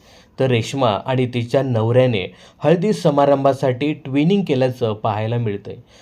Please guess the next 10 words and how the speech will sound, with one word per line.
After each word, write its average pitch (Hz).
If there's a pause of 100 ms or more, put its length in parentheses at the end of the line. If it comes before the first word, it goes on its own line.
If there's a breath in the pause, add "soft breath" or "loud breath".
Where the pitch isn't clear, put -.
(180 soft breath)
अभिनेत्रीने 120
हळदीसाठी 113 (140)
खास 117
दक्षिणात्य 120
लूक 151
केला 117
होता. 101 (460 soft breath)
हळदी 120
रंगाचा 117
लेहंगा, 110